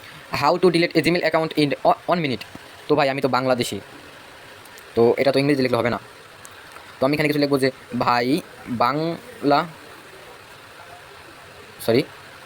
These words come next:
বাংলা ফ্রন্ট অ্যাড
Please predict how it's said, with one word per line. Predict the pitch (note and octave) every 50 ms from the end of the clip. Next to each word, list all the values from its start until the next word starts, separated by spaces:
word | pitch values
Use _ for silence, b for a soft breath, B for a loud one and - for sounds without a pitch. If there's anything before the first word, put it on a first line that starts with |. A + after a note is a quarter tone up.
| -
বাংলা | A#2 B2+ A#2+ B2+ C3 C#3 D3+ F#3 G#3 - - - - - - - - - - - - - - - - - - - - - - - - - -
ফ্রন্ট | - C3+ C3+ C#3+ D#3+ D#3 - - - - - - - - - - - - - - - - - - - - - - - - - -
অ্যাড | C3 C3+ -